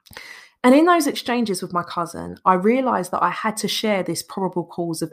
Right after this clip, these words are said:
elevating symptoms being triggered with you too, because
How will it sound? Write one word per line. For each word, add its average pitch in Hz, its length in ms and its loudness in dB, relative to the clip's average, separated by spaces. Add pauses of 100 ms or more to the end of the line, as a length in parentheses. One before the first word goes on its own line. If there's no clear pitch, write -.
elevating 202 600 -2
symptoms 156 560 -8
being 165 320 -6
triggered 175 540 -4
with 165 160 -2
you 160 160 -6
too, - 540 -4 (580)
because 233 500 0